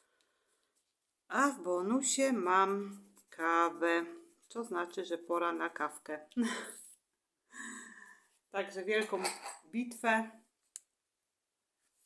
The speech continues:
wygrywa wielka czarna perła. Wielka pensja bankiera ląduje w koszu. Jeszcze sprawdzę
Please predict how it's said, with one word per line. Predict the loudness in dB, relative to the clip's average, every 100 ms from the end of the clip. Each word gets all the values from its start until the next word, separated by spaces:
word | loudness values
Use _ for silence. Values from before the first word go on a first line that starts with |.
| _ _ _ _ _
wygrywa | _ -6 -4 -4 -2 -2 -2
wielka | -4 -6 -6 -8
czarna | -6 -8 -6 -6
perła. | -6 -4 -4 -4 -4 -8 _ _ _
Wielka | -14 -12 -12
pensja | -8 -8 -6 -10
bankiera | -10 -14 -10 -6 -6 -6 -10 _ _ _ -18
ląduje | -10 -8 -8 -12 -12
w | -12
koszu. | -6 -6 -4 -6
Jeszcze | -6 -8 -10
sprawdzę | -10 -6 -6 -6 -10